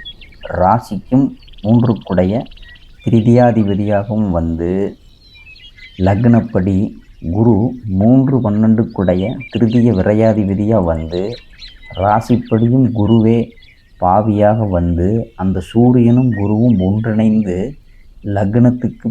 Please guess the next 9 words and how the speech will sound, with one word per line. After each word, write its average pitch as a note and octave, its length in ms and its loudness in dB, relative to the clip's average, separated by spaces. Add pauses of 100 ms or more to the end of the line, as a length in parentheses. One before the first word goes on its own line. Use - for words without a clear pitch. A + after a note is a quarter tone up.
(100)
பதினொன்னுல G2+ 600 0 (280)
பாதகத்துல F#2+ 1040 0 (720)
கெட்டு, G2 800 0 (420)
ராசிக்கும் A2 920 0
அவங்க F#2 320 0
ஆறுல F#2+ 460 0
மறைஞ்சு F#2 440 -4
கெட்டு - 400 -8
இருப்பது F#2+ 580 -4